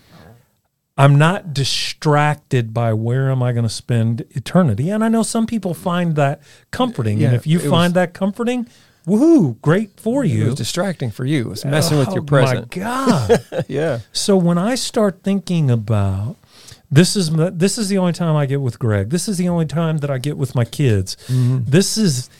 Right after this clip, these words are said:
Speaker 1: this is it. That doesn't terrify me.
Speaker 2: Okay.
Speaker 1: That keeps me rooted in
Speaker 2: Yes,
Speaker 1: the present.
Speaker 2: yes.
Speaker 1: That keeps me thinking about, this is it.
Speaker 2: Mm-hmm.
Speaker 1: Like,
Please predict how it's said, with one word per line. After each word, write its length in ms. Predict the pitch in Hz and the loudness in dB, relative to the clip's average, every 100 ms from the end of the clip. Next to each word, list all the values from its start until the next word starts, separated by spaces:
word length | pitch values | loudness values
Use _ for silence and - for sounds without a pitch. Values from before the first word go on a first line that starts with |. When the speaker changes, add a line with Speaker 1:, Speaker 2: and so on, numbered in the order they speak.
| _ _ | _ _
Speaker 1:
this 460 | - 117 175 233 - | -4 4 6 6 2
is 240 | 208 131 - - | -2 -4 -10 0
it. 480 | 170 160 107 - - 139 | 2 2 -2 -10 -12 2
That 320 | 147 254 277 | 4 4 2
doesn't 500 | 269 214 151 - - | 0 2 0 -2 -8
terrify 680 | - 165 160 107 120 101 98 | 0 2 2 0 0 0 2
me. 340 | 117 101 120 127 | 2 2 -4 -4
Speaker 2:
Okay. 400 | 120 117 113 - - - - - | -4 -2 -4 -6 -18 -20 -2 4
Speaker 1:
That 300 | 190 240 - _ _ _ _ | 6 4 -2 _ _ _ _
keeps 640 | - - 196 196 - - | -8 0 -2 -2 -8 -6
me 220 | 165 160 151 | -2 0 -2
rooted 520 | 127 131 165 151 135 | 0 2 2 0 -2
in 100 | 127 | 0
Speaker 2:
Yes, 220 | 120 139 143 | 0 -2 0
Speaker 1:
the 40 | |
present. 380 | 120 113 104 95 | 2 2 0 -4
Speaker 2:
yes. 400 | 107 131 131 - - _ | -4 -4 -6 -10 -18 _
Speaker 1:
That 280 | 156 208 - | 0 0 -4
keeps 460 | - 220 - - | -2 -2 -2 -2
me 220 | 185 185 160 - | 0 2 0 0
thinking 560 | 180 185 185 160 151 135 | 2 2 2 2 2 2
about, 680 | 135 107 123 113 110 - - - - _ - | 0 0 0 2 2 0 -6 -20 -20 _ -4
this 380 | 104 127 190 - | 4 4 4 0
is 260 | 269 196 - - | -2 -4 -8 4
it. 580 | 190 220 - - - - | 4 4 0 -8 -8 -2
Speaker 2:
Mm-hmm. 400 | 127 113 117 117 | 0 2 2 4
Speaker 1:
Like, 320 | 139 143 - | 6 6 2